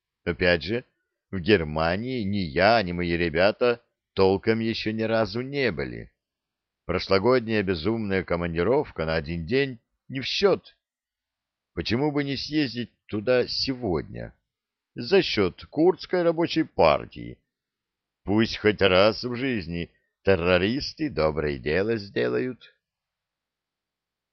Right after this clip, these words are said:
И тут в кабинете командующего открылась дверь, и без стука, без доклада, без единого слова вообще вошёл,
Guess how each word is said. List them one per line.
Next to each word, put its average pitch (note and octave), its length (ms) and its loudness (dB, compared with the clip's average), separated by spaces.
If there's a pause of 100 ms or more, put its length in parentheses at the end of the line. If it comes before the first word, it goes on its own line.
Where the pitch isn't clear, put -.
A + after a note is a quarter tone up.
(240)
И C3+ 160 0
тут E3 380 2 (360)
в - 60 -16
кабинете A2 600 -2
командующего C3 1080 -2
открылась D3 680 -2
дверь, E2 680 -2 (460)
и D#3+ 100 0
без F#2+ 440 0
стука, D3+ 600 0
без G#2 320 -2
доклада, A2+ 840 0 (480)
без G#2+ 280 0
единого C#3+ 680 0
слова B2+ 500 0
вообще F2 840 2
вошёл, F2 800 0